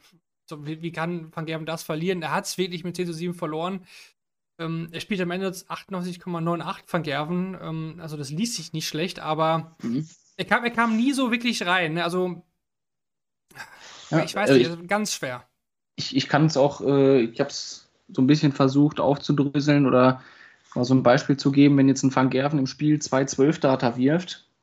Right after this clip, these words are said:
Speaker 2: und am Ende des Spiels bei hundert steht, dann sind die restlichen Legs trotzdem nur so im Bereich von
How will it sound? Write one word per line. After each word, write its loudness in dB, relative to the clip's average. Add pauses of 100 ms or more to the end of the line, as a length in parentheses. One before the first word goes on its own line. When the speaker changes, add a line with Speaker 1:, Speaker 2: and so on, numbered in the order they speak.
(200)
Speaker 2:
und -2
am 4
Ende 4
des 0
Spiels 2 (360)
bei 4
hundert 2
steht, 0
dann 0 (100)
sind -2
die 0
restlichen 0
Legs 0
trotzdem 2
nur 4
so 2
im 4
Bereich 4
von -2